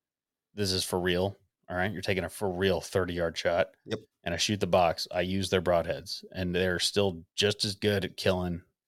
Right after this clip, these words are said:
Speaker 1: after you do that. It's, it's, you gotta check it out. And that's all I got. That's all I
Speaker 2: Well,
Speaker 1: got.
Speaker 2: thanks for joining this week. Thanks to our Patreon. Thanks to, uh, the Waypoint Network for having us. And, um,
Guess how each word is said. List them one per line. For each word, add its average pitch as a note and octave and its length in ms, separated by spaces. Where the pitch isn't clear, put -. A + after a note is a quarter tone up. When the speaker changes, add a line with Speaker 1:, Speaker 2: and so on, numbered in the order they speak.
Speaker 1:
after F2 320
you E2+ 160
do D#2+ 120
that. E2 180
It's, - 160
it's, G2+ 380
you G#2+ 100
gotta G#2+ 140
check F2+ 160
it D#2 60
out. C#2 80
And C3+ 220
that's F#2+ 160
all D#2+ 80
I D2 60
got. D2+ 180
That's - 120
all D#2+ 80
I D#2 40
Speaker 2:
Well, - 80
Speaker 1:
got. - 20
Speaker 2:
thanks C#3+ 160
for A#2+ 100
joining G#2+ 520
this - 220
week. F2+ 160
Thanks G#2+ 200
to A2+ 80
our F2 80
Patreon. G2 600
Thanks F#2 300
to, F2 240
uh, D#2+ 180
the D2 80
Waypoint F#2 300
Network E2+ 220
for F2+ 80
having F2 200
us. E2 120
And, E2 500
um, E2 440